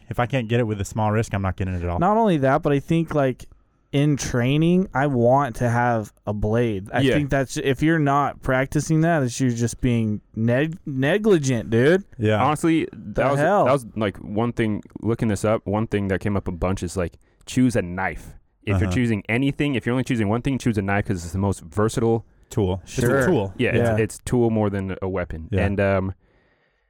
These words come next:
Speaker 3: I think Johnny will have the edge in the beginning, very beginning, going up because he has a group. And
Speaker 1: Yeah, of course.
Speaker 3: forty percent of people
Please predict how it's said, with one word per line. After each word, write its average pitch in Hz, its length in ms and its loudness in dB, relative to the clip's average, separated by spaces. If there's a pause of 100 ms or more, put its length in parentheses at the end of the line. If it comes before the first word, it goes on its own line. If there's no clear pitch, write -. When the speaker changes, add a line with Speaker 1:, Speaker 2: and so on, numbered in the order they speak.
(180)
Speaker 3:
I 113 80 -2
think 143 400 -4
Johnny 117 340 0
will 123 120 2
have 120 140 0
the 98 160 -4
edge 113 360 0 (100)
in 113 100 -2
the 92 100 -2 (160)
beginning, 123 580 -2
very 117 260 0
beginning, 120 380 0
going 110 340 0
up 120 220 -2 (640)
because 113 380 0
he 131 80 2
has 127 100 2
a 117 60 0
group. 120 340 0 (800)
And 113 180 2
Speaker 1:
Yeah, 98 160 0 (160)
of 98 100 -12
course. 147 240 2
Speaker 3:
forty 160 140 0
percent 123 480 -2
of 104 100 -4
people 131 480 0